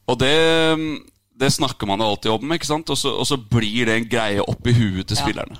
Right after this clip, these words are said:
Speaker 1: og trenerne og klubben og alt det greiene der, sånn at man, øh, det er den mentalitetsbiten hvor du, vi også, øh, synes det var tøft å,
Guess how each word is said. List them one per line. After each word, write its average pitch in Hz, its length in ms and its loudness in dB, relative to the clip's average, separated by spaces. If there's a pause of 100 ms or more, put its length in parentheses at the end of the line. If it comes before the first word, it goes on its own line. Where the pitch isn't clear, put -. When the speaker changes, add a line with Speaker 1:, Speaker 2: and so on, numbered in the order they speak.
(120)
Speaker 1:
og 113 180 -2
trenerne 101 500 0
og 104 120 -2
klubben 98 380 -4
og 101 120 0
alt - 80 -10
det 104 100 -4
greiene 98 160 -4
der, 101 120 -2
sånn 110 160 0
at 104 80 -6
man, 117 200 0 (560)
øh, 104 640 0
det 117 120 0
er 117 100 2
den 113 160 0
mentalitetsbiten 107 1300 -4
hvor 117 160 2
du, 120 140 4 (400)
vi 113 200 -2
også, 160 300 0 (640)
øh, 120 240 0
synes 120 220 -2
det 131 80 -4
var - 100 -4
tøft - 260 -2
å, 117 60 -4